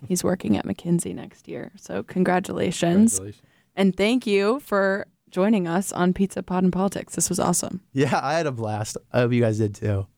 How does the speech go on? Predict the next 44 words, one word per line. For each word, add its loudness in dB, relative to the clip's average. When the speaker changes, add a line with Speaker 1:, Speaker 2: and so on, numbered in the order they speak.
Speaker 2:
We 0
always 4
do, -10
my -12
friend. -18
Speaker 1:
We 4
have 6
Evan 8
Muller 10
and 10
his 10
thesis 8
in 8
the 10
Department 6
of 2
Political 6
Science 8
on 10
political 8
interference 8
on 12
the 12
military 10
justice 4
process 4
in 8
the 12
wake 10
of 2
war 6
crimes. 0
Evan 8
is 6
a 8
senior 8
as 4
well, 8
political 6
science 6
major 8
and 8
Russian 10
minor 10